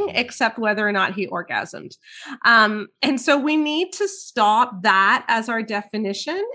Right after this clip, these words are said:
Speaker 2: and we need to instead see sexuality as this thing that we experience together.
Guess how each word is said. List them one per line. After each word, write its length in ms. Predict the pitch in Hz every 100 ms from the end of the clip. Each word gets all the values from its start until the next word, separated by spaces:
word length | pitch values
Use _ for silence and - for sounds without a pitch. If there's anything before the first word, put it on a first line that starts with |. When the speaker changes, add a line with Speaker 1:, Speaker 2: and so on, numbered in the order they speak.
| 240
Speaker 2:
and 200 | 247 247
we 80 | 254
need 260 | 269 294
to 160 | - 320 262
instead 840 | 254 - - 277 285 233 190 190 - - - _
see 480 | _ - - 302 370
sexuality 800 | 403 359 330 - 262 262 254 240
as 220 | 214 220
this 220 | - 247 -
thing 220 | 277 294
that 120 | 277
we 100 | 247
experience 760 | 233 - - 214 208 202 196
together. 600 | - - 170 147 - -